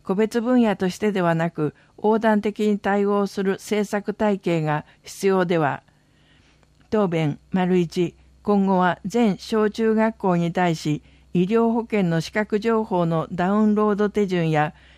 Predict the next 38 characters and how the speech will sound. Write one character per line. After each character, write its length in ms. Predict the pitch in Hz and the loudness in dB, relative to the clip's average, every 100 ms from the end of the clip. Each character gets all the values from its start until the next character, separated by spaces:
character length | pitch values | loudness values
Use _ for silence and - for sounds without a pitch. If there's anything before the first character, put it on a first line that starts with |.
| - | -6
マ 160 | 185 214 | -2 2
イ 60 | |
ナ 160 | 226 226 | 4 2
ポ 220 | - 233 | 0 -2
ー 40 | 220 | 0
タ 160 | 196 | 0
ル 80 | 170 | 2
の 200 | 165 160 | 0 0
二 180 | 175 170 | 0 0
次 140 | 214 | 2
元 200 | 220 214 | 2 0
コ 200 | 196 220 | 0 0
ー 60 | 208 | 0
ド 200 | 185 160 | 0 0
を 80 | 156 | -2
記 80 | |
載 240 | - 202 196 | -2 -2 0
す 160 | - | -2
る 100 | 190 | -4
こ 160 | 190 190 | -2 -4
と 220 | 202 190 | -2 -2
を 60 | 151 | -2
説 280 | 165 156 165 | -4 -4 -2
明 220 | 165 160 | 0 -2
し、 280 | - 160 - - - - - | -2 -4 -6 -18 -20 -18 -8
わ 100 | 180 | -4
か 160 | 226 | -2
り 100 | 226 | 0
や 140 | 233 226 | 0 -2
す 140 | 247 | -2
い 100 | 226 | -2
周 240 | 185 233 202 | 0 0 0
知 180 | 190 | -2
に 120 | 170 156 | -2 -2
取 220 | 165 160 | -2 -2
り 40 | |
組 180 | 160 160 | -2 -2
む。 160 | 147 | -2